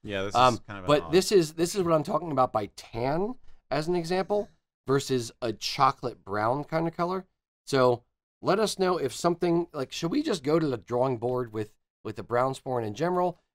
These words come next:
Speaker 2: Is there a design that we currently have that you're like, "Yes, that thing but brown," or "That thing but tan"? Or should we do something like this?
Speaker 1: And it's a laser, laser
Speaker 2: Yeah.
Speaker 1: cut
Speaker 2: Yep.
Speaker 1: with the designs. Yeah.
Speaker 2: Super fancy. I love it. This is
Speaker 1: Mm-hmm.
Speaker 2: my favorite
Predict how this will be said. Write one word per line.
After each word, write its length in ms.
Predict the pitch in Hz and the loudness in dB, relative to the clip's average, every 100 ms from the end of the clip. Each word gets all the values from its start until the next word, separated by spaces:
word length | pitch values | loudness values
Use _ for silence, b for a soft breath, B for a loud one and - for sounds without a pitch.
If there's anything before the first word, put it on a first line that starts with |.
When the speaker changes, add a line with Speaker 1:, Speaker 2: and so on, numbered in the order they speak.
| - | -10
Speaker 2:
Is 120 | 117 | 0
there 220 | 127 123 | 0 0
a 180 | 131 120 | -2 -4
design 500 | 113 110 120 143 151 | -4 -2 0 0 0
that 140 | 135 127 | -4 -8
we 100 | 113 | -10
currently 400 | - 156 165 123 | -4 -4 -4 -4
have 360 | 135 143 143 | -4 -2 -4
that 120 | 127 | -8
you're 120 | - 120 | -6 -4
like, 260 | 113 104 _ _ - | -4 -8 _ _ -2
"Yes, 340 | 131 110 - _ _ | -2 -2 -8 _ _
that 440 | 98 107 160 180 - | -8 0 0 0 -2
thing 320 | 185 185 185 | 0 2 0
but 240 | 127 131 | -2 -4
brown," 520 | - 127 131 110 92 85 | 0 2 2 2 -4 -8
or 140 | 101 | -10
"That 320 | 98 143 143 - | -4 -4 -4 -2
thing 200 | 165 160 | -2 -2
but 220 | 113 - | -6 -12
tan"? 460 | - 139 95 78 80 _ _ - | -8 -8 -8 -12 -20 _ _ 0
Or 260 | 127 135 | 2 2
should 140 | 135 117 | 0 -6
we 80 | |
do 100 | 120 | -4
something 380 | 127 135 131 151 - | -2 -4 -4 -8 -8
like 260 | 127 147 | -8 -6
this? 360 | 180 - - - _ _ _ _ _ _ _ _ _ - | -6 -8 -12 -20 _ _ _ _ _ _ _ _ _ -18
Speaker 1:
And 80 | 107 | -14
it's 100 | - | -10
a 60 | |
laser, 460 | 104 110 95 92 85 _ _ _ _ - | -6 -6 -6 -8 -12 _ _ _ _ -10
laser 160 | 113 113 | -6 -4
Speaker 2:
Yeah. 40 | |
Speaker 1:
cut 260 | 92 98 - _ _ - | -4 -8 -8 _ _ -10
Speaker 2:
Yep. 140 | 185 - _ | -10 -10 _
Speaker 1:
with 80 | 101 | -20
the 60 | 92 | -16
designs. 540 | 92 90 95 92 - _ - | -14 -12 -10 -12 -16 _ -18
Yeah. 60 | - | -14
Speaker 2:
Super 200 | 139 - | -14 -16
fancy. 320 | - 85 - - | -18 -18 -20 -20
I 60 | 95 | -16
love 240 | 98 87 | -14 -16
it. 40 | - _ _ _ - | -18 _ _ _ -12
This 0 | |
is 60 | |
Speaker 1:
Mm-hmm. 60 | 95 | -10
Speaker 2:
my 60 | 104 | -8
favorite 260 | 104 98 | -8 -10